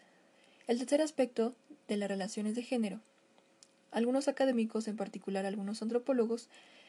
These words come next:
restringieron el uso del género a par-, del género al sistema de parentesco,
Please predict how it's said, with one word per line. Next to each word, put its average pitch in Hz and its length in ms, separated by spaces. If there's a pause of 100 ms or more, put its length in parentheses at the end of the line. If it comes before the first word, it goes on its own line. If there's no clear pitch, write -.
(160)
restringieron 269 540
el 226 120
uso 226 180
del 233 260
género 226 320
a 208 80
par-, 202 240 (640)
del 226 100
género 240 320
al 226 80
sistema 180 320
de 180 120
parentesco, 185 500